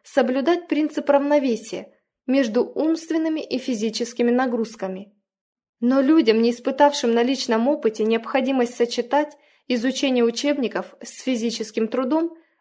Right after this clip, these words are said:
трудно понять и воплотить данные указания. Делайте всё, что в ваших силах, чтобы поделиться с учащимися благословениями, которые даровал вам Бог. Испытывая глубокое и искреннее желание помогать им,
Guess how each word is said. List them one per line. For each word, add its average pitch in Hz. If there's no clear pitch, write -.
трудно 339
понять 233
и 202
воплотить 220
данные 214
указания. 214
Делайте 330
всё, 285
что 285
в 240
ваших 262
силах, 214
чтобы 254
поделиться 247
с 233
учащимися 214
благословениями, 302
которые 285
даровал 233
вам 240
Бог. 214
Испытывая 247
глубокое 247
и 240
искреннее 226
желание 233
помогать 220
им, 190